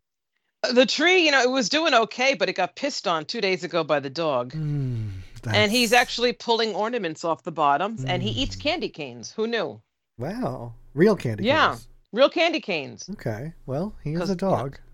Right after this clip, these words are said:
Speaker 1: I
Speaker 2: That's
Speaker 1: buy
Speaker 2: what
Speaker 1: the
Speaker 2: they
Speaker 1: candy
Speaker 2: do.
Speaker 1: canes to fill the, the hor-, the holes that the ornaments failed to
Speaker 2: There
Speaker 1: fill.
Speaker 2: we go. Yes. So he likes the, and, and he probably eats them, you know, with the plastic on them.
Speaker 1: Of course. Yeah. Yeah. Good times.
Speaker 2: <laughs>
Speaker 1: Yeah.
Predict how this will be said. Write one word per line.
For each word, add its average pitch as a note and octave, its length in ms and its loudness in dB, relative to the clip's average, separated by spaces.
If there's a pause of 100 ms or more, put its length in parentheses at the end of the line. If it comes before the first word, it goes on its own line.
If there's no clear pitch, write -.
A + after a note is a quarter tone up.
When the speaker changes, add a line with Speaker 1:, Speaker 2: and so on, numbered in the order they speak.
(280)
Speaker 1:
I - 100 -12
Speaker 2:
That's D#3 80 -12
Speaker 1:
buy D#3+ 100 -6
Speaker 2:
what C#3 60 -6
Speaker 1:
the C#3 80 -4
Speaker 2:
they D3 80 -14
Speaker 1:
candy D3 240 -6
Speaker 2:
do. C#3 80 -16
Speaker 1:
canes C3 240 -8
to C#3 100 -8
fill D3+ 220 -4
the, B2+ 120 0
the C#3 160 -4
hor-, C3+ 300 0
the C#3+ 280 -4 (840)
holes G3+ 420 8
that E3+ 120 2
the D#3+ 80 4
ornaments D#3+ 480 0
failed D3 340 2
to C#3 80 -10
Speaker 2:
There C3 360 -2
Speaker 1:
fill. D3+ 100 -2
Speaker 2:
we C3+ 120 -2
go. G#2+ 500 -12 (760)
Yes. G#2+ 320 -14
So - 240 -8
he B2 120 -4
likes B2 380 -4
the, C#3+ 120 -10
and, C#3+ 280 -6
and C#3+ 120 -2
he C#3 60 0
probably D3 320 2
eats C3+ 120 -4
them, C3 240 -4
you B2+ 80 -4
know, A2+ 200 -4
with A2 160 -8 (320)
the A#2 60 -10
plastic C#3 540 -6
on G2 180 -16
them. G#2+ 280 -18
Speaker 1:
Of A3 140 4
course. G3+ 380 2
Yeah. C3 240 -4
Yeah. A#2+ 200 -12 (340)
Good F#3 160 6
times. - 440 -2 (160)
Speaker 2:
<laughs> - 120 -14
Speaker 1:
Yeah. C3+ 200 0